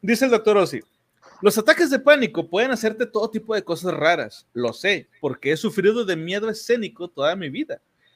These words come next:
Una vez fui a ver un médico de, a mi médico de cabecera y me dijo: 'Intenta conseguir una bolsa de papel marrón y sopla en ella'. Y le dije: 'Además de llenar una bolsa con aire, ¿qué chingados tiene que ver eso?'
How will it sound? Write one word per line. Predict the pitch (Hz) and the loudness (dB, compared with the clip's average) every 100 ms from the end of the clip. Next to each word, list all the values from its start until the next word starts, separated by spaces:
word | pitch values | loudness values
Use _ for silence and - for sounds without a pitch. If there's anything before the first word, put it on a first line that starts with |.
| _ - | _ -4
Una | 269 | 0
vez | 285 285 - | 0 -2 -2
fui | 262 | 0
a | 247 | 2
ver | 240 | 2
un | 240 | 0
médico | 226 233 233 220 | -2 -4 -4 -6
de, | 214 | -2
a | 160 | -2
mi | 170 | -2
médico | 226 262 233 | -2 -2 -4
de | 196 | -4
cabecera | 180 165 240 185 127 | -4 -2 0 0 0
y | 147 | -4
me | 151 | 0
dijo: | 180 - 117 _ _ _ _ _ _ _ _ | 0 -2 -10 _ _ _ _ _ _ _ _
'Intenta | 175 170 208 214 254 | -4 0 0 0 -2
conseguir | 226 196 160 175 | -2 -2 -2 0
una | 220 202 | 0 2
bolsa | 202 - 226 | 2 0 -2
de | |
papel | 214 151 165 190 | -2 0 0 0
marrón | 170 165 190 - | -2 -2 -4 -8
y | 139 | -8
sopla | 180 139 139 | -6 -6 -6
en | 127 | -4
ella'. | 151 117 _ _ _ _ - | -6 -6 _ _ _ _ -4
Y | |
le | 135 | 0
dije: | 170 185 160 - | 0 0 -2 -2
'Además | 131 143 214 | -2 0 0
de | 247 | 0
llenar | 214 214 | 0 0
una | 226 | 0
bolsa | 214 214 220 | 0 0 -2
con | 196 180 | -4 0
aire, | 214 180 - | 0 -2 -4
¿qué | 226 | -8
chingados | - 247 233 226 226 226 | -4 -4 0 2 0 -2
tiene | 233 220 | -6 -6
que | 220 | -4
ver | 208 202 | -2 0
eso?' | 262 233 | 0 -4